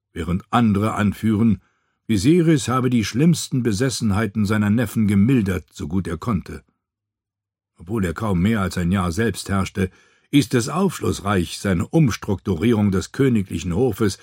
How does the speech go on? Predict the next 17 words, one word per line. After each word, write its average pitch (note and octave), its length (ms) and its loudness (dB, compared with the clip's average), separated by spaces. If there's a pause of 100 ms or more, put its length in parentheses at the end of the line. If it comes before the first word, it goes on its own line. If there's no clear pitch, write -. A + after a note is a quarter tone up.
(180)
und G#2 140 2
seiner G#2+ 340 2
Ämter G2+ 420 0
zu - 140 -10
betrachten. - 800 -12 (1000)
Er F#2 180 0
gründete D3 600 2
eine G#2 220 0
neue C3 420 0
königliche G#2+ 680 -2
Münze, G2+ 540 0 (400)
förderte B2+ 580 2
den G#2 240 0
Handel B2+ 320 2
über G#2+ 180 0
die G2+ 120 2
Meerenge C#3+ 760 2